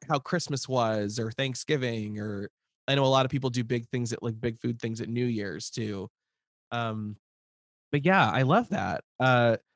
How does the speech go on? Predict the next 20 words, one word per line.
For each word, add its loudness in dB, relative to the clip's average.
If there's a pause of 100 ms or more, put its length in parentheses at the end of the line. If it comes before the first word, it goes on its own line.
(320)
is 6
there 6
any 4
kind 2
of, 2
like, 0 (180)
um, 0 (1160)
let 2
me 4
actually 0
move 2
on 0
to -4
this -8
next -8
question -10
then, -8
'cause -2
that 2
kinda -2